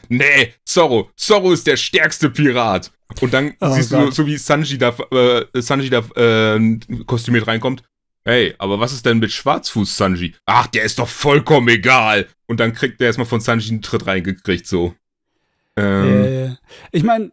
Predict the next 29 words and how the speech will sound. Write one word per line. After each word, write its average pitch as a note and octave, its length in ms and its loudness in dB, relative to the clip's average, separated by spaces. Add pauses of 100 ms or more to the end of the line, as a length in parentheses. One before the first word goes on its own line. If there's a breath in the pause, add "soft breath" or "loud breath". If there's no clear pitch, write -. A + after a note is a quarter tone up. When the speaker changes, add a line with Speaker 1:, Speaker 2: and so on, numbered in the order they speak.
Speaker 2:
äh, F3 280 -2 (560)
das - 240 -4
gan-, D#3 320 -4
die D#3 180 -2
gan-, C#3 200 -6
das E3 140 -6
ganze C#3+ 680 0
Spektakel C#3 580 -4
von C#3 300 -2
One C#3 240 0
Piece D3 420 -2
lässt C3+ 300 -2
einen C#3 180 -2
ab - 200 -8
und D3 100 -4
zu - 160 -2
mal C#3+ 160 0
vergessen, D#3 680 -4
dass - 760 -4
Oda A3+ 680 0
recht C3+ 960 -6 (320)
gut F3 800 -6 (400 soft breath)
glaubwürdig C3+ 1040 -4
bleibt C3 560 -6
bei C#3 200 -2
einigen D3+ 460 -4
Grundsachen, G3 640 -2
ne? D#3+ 240 -2 (280)
Speaker 1:
Mhm. C3 320 0